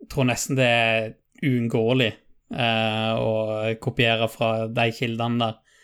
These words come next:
Altså Warhammer førti tusen, Alien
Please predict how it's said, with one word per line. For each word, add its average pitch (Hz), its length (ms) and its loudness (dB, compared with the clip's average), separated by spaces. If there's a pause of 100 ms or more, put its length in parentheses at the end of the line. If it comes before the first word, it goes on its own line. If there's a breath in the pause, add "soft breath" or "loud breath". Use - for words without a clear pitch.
(380 soft breath)
Altså 117 440 2
Warhammer 120 440 2
førti 120 300 -2
tusen, 117 540 -2
Alien 120 640 0